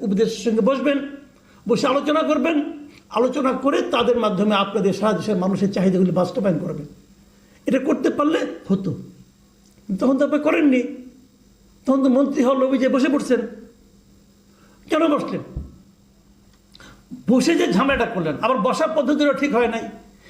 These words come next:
কেন আপনারা হাসিনা রাষ্ট্রপতির অধীনে, হাসিনা রাষ্ট্রপতির কাছে শপথ নিলেন, যে সংবিধানকে আপনারা অপছন্দ করছেন সেই সংবিধানের অধীনে কেন করতে গেলেন?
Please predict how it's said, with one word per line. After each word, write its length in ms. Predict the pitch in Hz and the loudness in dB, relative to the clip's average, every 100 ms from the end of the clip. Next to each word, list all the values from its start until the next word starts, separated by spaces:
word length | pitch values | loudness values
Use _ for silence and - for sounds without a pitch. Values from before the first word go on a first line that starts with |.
| - - | -18 -4
কেন 200 | 208 247 302 | 2 2 2
আপনারা 380 | 302 302 294 262 | 0 0 0 -2
হাসিনা 460 | - 202 214 285 311 | 0 -2 2 2 2
রাষ্ট্রপতির 680 | 277 262 - 233 262 247 233 - | 2 0 -2 -2 0 2 0 0
অধীনে, 380 | 165 175 151 131 - - - _ _ _ _ - _ - | -2 0 -2 -6 -14 -20 -20 _ _ _ _ -20 _ -12
হাসিনা 360 | - 214 254 262 | -2 0 2 2
রাষ্ট্রপতির 500 | 247 - - 240 - | 2 0 -2 -2 0
কাছে 140 | 208 214 | 0 0
শপথ 300 | 208 202 208 220 | 0 0 0 0
নিলেন, 260 | 196 190 185 - - - - _ - | 0 0 -2 -8 -16 -20 -20 _ -6
যে 240 | 151 254 277 | 0 2 2
সংবিধানকে 580 | - 233 247 254 262 262 | 0 0 2 2 2 0
আপনারা 220 | 247 247 208 | 0 0 0
অপছন্দ 460 | - 247 - 247 247 | -2 -2 0 0 0
করছেন 280 | 214 190 233 | 0 0 0
সেই 300 | - 254 294 302 | 0 0 0 0
সংবিধানের 560 | - 240 220 196 226 220 202 | 0 -2 0 0 2 0 0
অধীনে 300 | 156 202 202 - - _ | 0 -2 -2 -10 -18 _
কেন 140 | 247 240 | -2 0
করতে 220 | 202 170 | 0 -4
গেলেন? 220 | 151 147 | -6 -6